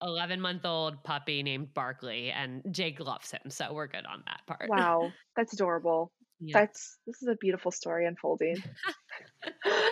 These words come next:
Speaker 2: I love it.
Speaker 1: <laughs> Yeah. Um, okay, well, before I let you go, even though I literally never wanna let you go because, hi,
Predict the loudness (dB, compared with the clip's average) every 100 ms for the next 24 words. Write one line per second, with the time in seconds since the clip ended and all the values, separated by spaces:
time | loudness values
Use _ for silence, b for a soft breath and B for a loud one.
0 | 6 8 8 10 10 8 4 _ -2 0
1 | 2 -2 B B B B -2 0 2 0
2 | -2 -2 0 2 2 0 -2 0 0 0
3 | 2 0 0 0 0 0 0 2 0 0
4 | 0 0 0 0 0 0 0 0 -2 -2
5 | -4 -4 -2 -2 -2 0 0 -2 -4 -6
6 | -4 -2